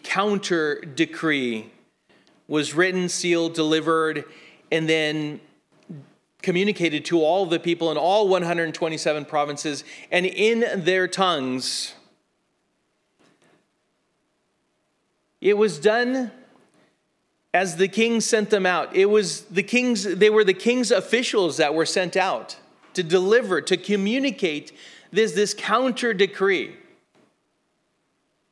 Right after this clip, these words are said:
It was known that the king, with full knowledge, had allowed Queen Esther and Mordecai,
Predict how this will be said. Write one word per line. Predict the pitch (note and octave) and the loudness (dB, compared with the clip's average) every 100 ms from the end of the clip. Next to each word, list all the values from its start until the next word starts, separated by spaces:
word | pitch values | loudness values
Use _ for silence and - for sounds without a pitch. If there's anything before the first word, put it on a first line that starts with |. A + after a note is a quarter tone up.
| _ _ _ _ _ _ _ _ _ _ _ _ _ _ _ _ _ _ _ _ _ _ _ _ _ _ _ _ | _ _ _ _ _ _ _ _ _ _ _ _ _ _ _ _ _ _ _ _ _ _ _ _ _ _ _ _
It | E3+ | 0
was | A#3 A#3+ F#3 | 2 2 2
known | G#3 B3 C#4 | 2 4 4
that | A#3+ G#3+ | 2 2
the | G#3+ | 0
king, | - - B3+ A3 | -2 0 0 4
with | F#3+ F#3+ | 2 2
full | - A#3+ C#4 | 0 2 2
knowledge, | C#4 B3 A#3 F3+ C#3 C#3 - - - - | 2 2 2 2 0 -2 -8 -10 -20 -4
had | - G#3 | 0 2
allowed | G3+ G3+ G3+ G3 F#3 | 4 4 2 0 -2
Queen | - G#3+ | -2 0
Esther | G3 G3+ A3 - C4+ C4+ - | 2 0 -2 -4 -2 -2 -2
and | F#3+ G3+ | -2 0
Mordecai, | F#3+ A3 G#3 G3 D3+ A2 | 2 2 2 0 0 0